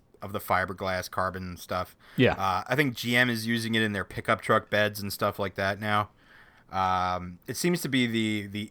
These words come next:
Speaker 1: in material now 'cause it's, like, cheaper than carbon fiber, but has some of the benefits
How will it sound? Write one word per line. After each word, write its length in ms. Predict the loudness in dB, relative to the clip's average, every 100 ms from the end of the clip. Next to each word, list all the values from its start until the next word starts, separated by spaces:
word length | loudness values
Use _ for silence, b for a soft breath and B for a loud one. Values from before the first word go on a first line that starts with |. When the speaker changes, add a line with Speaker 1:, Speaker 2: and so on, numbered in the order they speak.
| -4
Speaker 1:
in 120 | -4 -4
material 420 | -4 -2 0 -2
now 180 | -4 -6
'cause 200 | -8 -10
it's, 160 | -8
like, 200 | -4 -4
cheaper 420 | -4 -6 0 2 2
than 160 | 0
carbon 320 | 2 2 2
fiber, 380 | -4 -4 -2 -4
but 180 | -8 -10 -14
has 380 | -10 -10 -10 -14 _ -16
some 300 | -8 -6 -6
of 60 |
the 60 | -8
benefits 460 | -8 -10 -10 -12